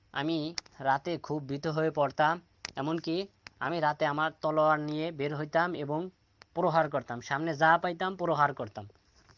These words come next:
এটি আমার অভ্যাসে পরিণত হয়ে গেছিল, কিন্তু আমি সামনে কোনো কিছুই পাইতাম না।" অর্থাৎ তিনি এমন একটি, মানে, জিনদের মা-, মাধ্যমে হয়তো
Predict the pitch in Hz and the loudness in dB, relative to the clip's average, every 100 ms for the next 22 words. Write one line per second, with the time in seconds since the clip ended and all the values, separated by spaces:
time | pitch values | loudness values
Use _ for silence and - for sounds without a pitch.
0 | - 156 175 165 165 143 160 165 175 165 | -12 -6 -2 0 0 0 -2 -4 -6 -6
1 | 151 143 139 139 143 131 120 104 - _ | -4 -4 -4 -4 -4 -6 -8 -10 -12 _
2 | _ _ _ _ _ - 196 196 175 190 | _ _ _ _ _ -6 0 2 2 0
3 | 185 170 180 180 180 175 180 208 190 131 | -4 -4 -4 -4 -4 -4 -8 -4 -2 -2
4 | 127 107 107 - _ _ - _ - - | -4 -8 -10 -16 _ _ -20 _ -20 -20
5 | _ - 127 - 160 170 165 - _ _ | _ -8 -6 0 4 6 4 2 _ _
6 | _ _ _ 160 175 170 180 185 165 151 | _ _ _ -6 -2 -2 -2 -4 -6 -10
7 | 156 - 160 156 143 135 151 156 156 156 | -12 -12 -6 -4 -4 -4 -2 0 0 -2
8 | 170 - 160 - - 143 165 160 151 147 | -4 -10 -12 -10 -10 -4 -2 0 -2 -4
9 | 147 170 | -4 -10